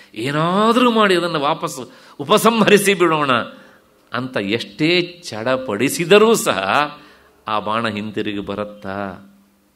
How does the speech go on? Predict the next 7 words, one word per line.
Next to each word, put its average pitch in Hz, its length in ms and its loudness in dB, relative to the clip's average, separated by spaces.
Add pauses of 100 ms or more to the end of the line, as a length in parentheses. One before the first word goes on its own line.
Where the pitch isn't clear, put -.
(120)
ಇಲ್ಲ. 110 200 -14 (640)
ಯಾಕೆಂದ್ರೆ, 151 760 0
"ವೇಗೇನ 131 680 4
ನಿರ್ಭರಂ 117 800 -2
ನಿಯತಂ 123 600 -2
ಸಮ್ಯಕ್ 151 680 -4
ಲಕ್ಷ್ಯಂ 123 720 -4